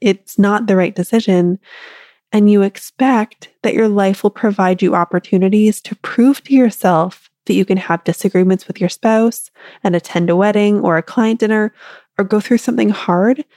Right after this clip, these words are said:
without needing to drink. And to give you an idea of what's possible, you will get to a point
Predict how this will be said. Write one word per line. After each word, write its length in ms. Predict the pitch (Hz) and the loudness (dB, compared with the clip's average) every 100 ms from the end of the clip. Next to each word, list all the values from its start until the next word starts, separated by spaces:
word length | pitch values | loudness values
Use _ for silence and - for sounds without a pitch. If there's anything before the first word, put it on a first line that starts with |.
| _ _ - | _ _ -4
without 220 | 226 202 | -2 2
needing 280 | 202 196 185 | 2 2 0
to 80 | - | -2
drink. 460 | 156 151 - - _ _ _ _ _ _ _ _ _ _ - - | -4 -4 -10 -16 _ _ _ _ _ _ _ _ _ _ -20 -8
And 140 | - 226 | -4 -2
to 100 | 247 | 0
give 200 | 262 254 | -2 2
you 120 | 302 | 4
an 100 | 294 | 4
idea 380 | 233 220 208 196 | 2 2 0 0
of 180 | 196 - _ - | -2 -6 _ -4
what's 220 | 196 - | -4 -4
possible, 600 | - 175 180 165 247 202 _ _ _ _ _ _ 233 | -6 -6 -4 -2 -2 -4 _ _ _ _ _ _ 2
you 160 | 240 | 4
will 440 | 240 220 254 320 311 | 4 4 4 4 4
get 240 | 269 269 | 0 -2
to 160 | - 220 | 0 0
a 60 | |
point 500 | 202 - 240 202 - | -2 -2 0 2 -2